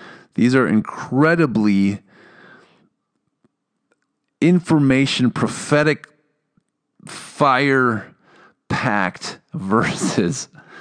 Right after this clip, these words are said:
So it goes from the death of the Messiah to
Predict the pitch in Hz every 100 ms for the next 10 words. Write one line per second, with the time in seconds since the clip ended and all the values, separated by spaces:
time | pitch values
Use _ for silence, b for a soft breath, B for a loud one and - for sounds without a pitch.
0 | B B B B B B B _ _ _
1 | _ - 104 85 117 107 - 104 98 87
2 | - 143 160 180 147 156 156 - - 90
3 | 90 90 101 - _ _ _ _ _ _
4 | _ _ _ _ _ _ _ _ _ _
5 | _ _ _ _ _ _ - - 220 135
6 | 98 110